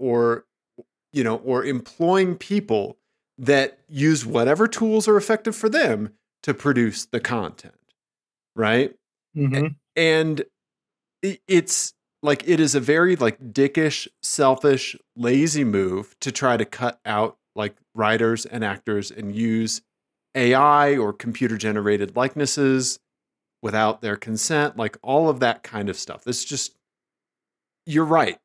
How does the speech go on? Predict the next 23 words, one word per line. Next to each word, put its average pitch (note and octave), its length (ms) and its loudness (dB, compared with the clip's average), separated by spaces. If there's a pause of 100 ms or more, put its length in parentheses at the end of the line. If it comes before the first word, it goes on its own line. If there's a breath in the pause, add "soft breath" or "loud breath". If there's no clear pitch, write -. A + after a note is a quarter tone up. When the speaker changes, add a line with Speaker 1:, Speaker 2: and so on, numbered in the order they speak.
(140)
Speaker 1:
It D3 140 0
is C#3 320 0 (680)
dumb. A#2+ 720 -2 (220)
It B2+ 100 -4
is G#2+ 120 -2
so A#2 340 0
dumb. - 380 -10 (440)
Speaker 2:
Yeah, G3+ 320 4
I G#3 60 2
mean, G#3 140 4
Speaker 1:
Right? G#3+ 120 4
Speaker 2:
it's, - 160 -2 (400)
it's F3 200 0
a D#3 60 4
dick B3 460 0
move, C#3 340 2
but D#3 160 2
also E3+ 440 2
on E3 240 2
its C#3+ 160 -2
face, - 540 -2 (200)
Speaker 1:
Yeah. D3 180 -2
Speaker 2:
stupid. - 800 0